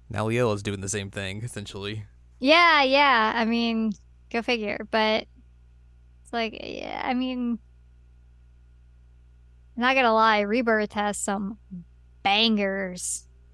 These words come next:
Speaker 1: Also, not
Speaker 2: So
Speaker 1: everything has to be the same.
Speaker 2: There's that too. Yeah. Like, hey, switching things up sometimes, not bad.
Speaker 1: It's pretty
Speaker 2: Not bad.
Speaker 1: good.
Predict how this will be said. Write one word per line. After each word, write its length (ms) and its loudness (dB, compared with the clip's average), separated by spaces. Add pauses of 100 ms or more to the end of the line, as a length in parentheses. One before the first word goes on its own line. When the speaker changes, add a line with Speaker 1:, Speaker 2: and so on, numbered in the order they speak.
(600)
Speaker 1:
Also, 220 4
not 160 2
Speaker 2:
So 40 2
Speaker 1:
everything 320 0
has 200 -2
to 80 -10
be 140 -2
the 120 -4
same. 460 -6 (520)
Speaker 2:
There's 180 -8
that 200 -6
too. 280 -8 (200)
Yeah. 280 -8 (360)
Like, 320 -10 (240)
hey, 400 -4 (440)
switching 420 -8
things 280 -4
up 140 -8
sometimes, 540 -10 (400)
not 200 0
bad. 300 0 (300)
Speaker 1:
It's 100 -20
pretty 240 -2
Speaker 2:
Not 80 2
bad. 320 4
Speaker 1:
good. 80 -18